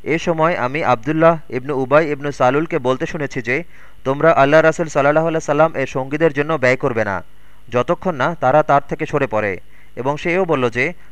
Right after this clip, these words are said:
'আমরা মদিনায় ফিরলে সেখান থেকে প্রবল লোকেরা দুর্বল লোকদেরকে অবশ্যই বের করে দিবে।' এ কথা আমি আমার চাচার কাছে বলে দিলাম। আমার চাচা তা রাসূল সাল্লাল্লাহু আলাইহি সাল্লাম এর কাছে বললেন। তখন রাসূলুল্লাহ সাল্লাল্লাহু আলাইহি সাল্লাম আব্দুল্লাহ ইবনু উবাই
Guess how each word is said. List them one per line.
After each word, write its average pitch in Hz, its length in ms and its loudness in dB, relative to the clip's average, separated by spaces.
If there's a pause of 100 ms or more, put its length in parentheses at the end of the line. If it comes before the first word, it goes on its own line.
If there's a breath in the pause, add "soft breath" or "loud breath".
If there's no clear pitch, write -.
'আমরা 143 280 2
মদিনায় 160 400 0
ফিরলে 143 360 -2
সেখান 165 320 -4
থেকে - 240 -4
প্রবল 151 320 0
লোকেরা 160 400 2
দুর্বল 135 340 0
লোকদেরকে 147 440 0
অবশ্যই 143 460 0
বের 127 160 -2
করে 120 200 -2
দিবে।' 104 280 -4 (680 soft breath)
এ 143 140 -4
কথা 160 300 2
আমি 143 180 -2
আমার 151 180 0
চাচার 147 320 0
কাছে 147 220 -4
বলে 117 220 -2
দিলাম। 101 360 -4 (360 soft breath)
আমার 123 200 -4
চাচা 131 340 2
তা 151 140 2
রাসূল 135 240 0
সাল্লাল্লাহু 156 360 0
আলাইহি 160 160 -2
সাল্লাম 156 280 2
এর 135 120 -4
কাছে 170 380 -2 (280 soft breath)
বললেন। 113 480 0 (440 soft breath)
তখন 160 340 0
রাসূলুল্লাহ 175 460 0
সাল্লাল্লাহু 165 340 2
আলাইহি 170 160 -2
সাল্লাম 147 260 0
আব্দুল্লাহ 151 420 2
ইবনু 139 220 -4
উবাই 139 380 0